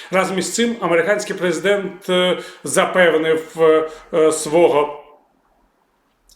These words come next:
українського співрозмовника, що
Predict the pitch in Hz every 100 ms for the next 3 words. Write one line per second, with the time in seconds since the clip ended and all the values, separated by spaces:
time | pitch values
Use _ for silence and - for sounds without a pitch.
0 | _ - 143 147 170 165 - 156 - -
1 | 151 143 143 196 185 - - _ _ -
2 | - 160 147